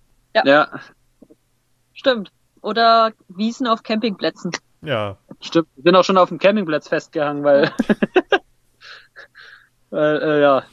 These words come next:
Speaker 2: die Wiese hatte halt einen Huppel drin, ne? Der war zu hoch.
Speaker 3: Wie lange habt ihr denn noch geplant, unterwegs zu sein?
Speaker 1: Also geplant ist mal bis Ende nächster Woche. Also wir wissen nicht, ob Freitag, Samstag oder Sonntag. Das entwickelt sich jetzt relativ spontan, wie wir hier wegkommen.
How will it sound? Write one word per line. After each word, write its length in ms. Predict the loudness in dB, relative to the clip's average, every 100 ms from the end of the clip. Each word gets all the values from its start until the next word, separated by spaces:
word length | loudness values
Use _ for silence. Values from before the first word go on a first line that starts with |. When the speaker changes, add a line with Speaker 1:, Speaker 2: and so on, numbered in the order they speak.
| -8
Speaker 2:
die 120 | -4
Wiese 320 | -2 0 2
hatte 240 | 2 0 0
halt 260 | -2 -4
einen 240 | -10 -8 -6
Huppel 240 | -4 -4
drin, 260 | -4 -6 -4
ne? 140 | -6 -8 _ _ -2
Der 100 | 2
war 140 | 2
zu 140 | 2 0
hoch. 220 | -2 -4 _ _ _ _
Speaker 3:
Wie 180 | -4 0
lange 420 | 2 0 -2 -6
habt 140 | -4 -4
ihr 60 |
denn 100 | -4
noch 140 | -4 -6
geplant, 500 | -8 -4 -2 -2 -6
unterwegs 380 | -8 -6 -6
zu 100 | -8
sein? 240 | -6 -8 -10 _ _ _ _ _ _ _
Speaker 1:
Also 160 | -10 -10
geplant 420 | -6 0 0 0
ist 140 | -4 -4
mal 120 | -4
bis 160 | -6
Ende 240 | -6 -6 -4
nächster 360 | -4 -6 -4
Woche. 380 | -2 -2 -4 -4 -6
Also 240 | -4 -2 0
wir 60 |
wissen 220 | 0 2
nicht, 220 | -2 -2 -4
ob 120 | -2
Freitag, 380 | -2 0 -2 -4
Samstag 380 | -6 -6 -6
oder 160 | -4 -2
Sonntag. 380 | 0 -2 -4 -4
Das 140 | -6
entwickelt 380 | -6 -6 -6 -6
sich 140 | -8
jetzt 180 | -8 0
relativ 360 | 2 2 -2 -6
spontan, 840 | -6 -6 -4 0 2 4 0 -2
wie 140 | -6 -6
wir 140 | -6
hier 240 | -4 -4 -2
wegkommen. 640 | -4 -4 -4 0 0 -2